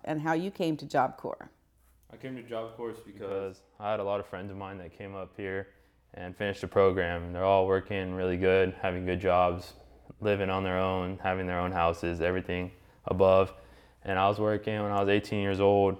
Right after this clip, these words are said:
Speaker 2: on a boat, making fifteen dollars an hour. And I asked my captain, "Oh, how, how would I make more money doing this?" He said, "Well, you have to go to school and get your certificates." So I started looking into schools, and I found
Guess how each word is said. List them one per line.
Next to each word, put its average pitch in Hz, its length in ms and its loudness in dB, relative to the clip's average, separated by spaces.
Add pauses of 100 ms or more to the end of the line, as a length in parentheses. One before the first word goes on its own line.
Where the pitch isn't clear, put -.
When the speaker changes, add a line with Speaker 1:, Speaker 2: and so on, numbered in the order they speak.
(160)
Speaker 2:
on 98 140 -6
a 98 40 0
boat, 101 340 8
making 98 220 -4
fifteen 101 360 -2
dollars 95 300 4
an 92 80 -6
hour. 95 420 0 (480)
And 101 100 -4
I 101 40 4
asked 95 180 2
my 92 100 -2
captain, 95 520 0
"Oh, 95 180 0
how, 98 380 2 (240)
how 95 160 -2
would 98 100 2
I 90 140 0
make 95 180 -6
more 98 140 -2
money 95 260 -2
doing 101 240 -4
this?" 92 180 -8
He 92 60 -4
said, 92 240 -2
"Well, 90 120 -2
you 95 40 -2
have 95 80 -2
to 98 80 -10
go 98 60 -2
to 92 60 -6
school 104 280 -4
and 95 80 -6
get 90 80 -2
your 82 100 -2
certificates." - 680 -8 (480)
So - 100 2
I 101 60 8
started 104 240 6
looking 104 200 2
into 101 180 -2
schools, 98 500 0
and 92 300 -4 (680)
I 104 80 -8
found 95 400 0